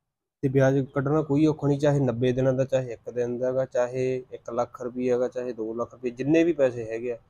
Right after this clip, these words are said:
ਵਿਆਜ ਚਾਹੇ ਡੇਢ ਦਾ ਗਾ, ਦੋ ਦਾ, ਸਵਾ ਦਾ, ਇੱਕ ਦਾ, ਜਿੰਨਾ ਮਰਜ਼ੀ ਹੋਵੇ ਵਿਆਜ। ਬਸ ਇਹ simple ਜਿਹਾ ਫਾਰਮੂਲਾ ਸਾਰਾ, ਇਹ ਆਪਾਂ simple ਜਿਹੇ ਫਾਰਮੂਲੇ ਦੇ ਨਾਲ ਵਿਆਜ ਆ ਰਕਮ ਦਾ ਕੱਢ ਸਕਦੇ ਹਾਂ। ਆਹ ਦਿਨ ਦਾ ਵਿਆਜ ਆ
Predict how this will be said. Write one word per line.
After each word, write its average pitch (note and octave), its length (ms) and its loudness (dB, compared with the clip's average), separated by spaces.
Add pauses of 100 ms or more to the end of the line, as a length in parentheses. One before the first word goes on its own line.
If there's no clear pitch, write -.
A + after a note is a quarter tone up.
(580)
ਵਿਆਜ B2 360 8
ਚਾਹੇ C3+ 260 6
ਡੇਢ A#2 300 -2
ਦਾ C3 200 2
ਗਾ, B2+ 140 2
ਦੋ A2+ 440 -4
ਦਾ, A#2+ 180 0
ਸਵਾ A2 400 0
ਦਾ, A2+ 200 -4
ਇੱਕ - 200 -14
ਦਾ, A#2 80 -4
ਜਿੰਨਾ B2 400 0
ਮਰਜ਼ੀ A#2 420 -2
ਹੋਵੇ A2 260 -4
ਵਿਆਜ। A#2 380 -2 (460)
ਬਸ B2+ 240 2
ਇਹ C#3+ 160 0 (240)
simple B2+ 440 -2
ਜਿਹਾ C3 140 4
ਫਾਰਮੂਲਾ A#2+ 640 2
ਸਾਰਾ, A#2+ 340 -2 (960)
ਇਹ C#3 160 4
ਆਪਾਂ C3+ 480 2 (960)
simple B2+ 420 0
ਜਿਹੇ C3 100 2
ਫਾਰਮੂਲੇ A#2+ 600 0
ਦੇ A#2+ 120 0
ਨਾਲ A#2 300 0
ਵਿਆਜ A2+ 400 -2
ਆ A#2 160 -4
ਰਕਮ A2+ 320 -8
ਦਾ A#2 80 -6
ਕੱਢ A#2 240 -2
ਸਕਦੇ A#2 380 -6
ਹਾਂ। C#3+ 80 -10 (520)
ਆਹ C#3+ 160 8
ਦਿਨ B2+ 280 4
ਦਾ A#2 120 4
ਵਿਆਜ A#2 320 2
ਆ C3+ 140 -6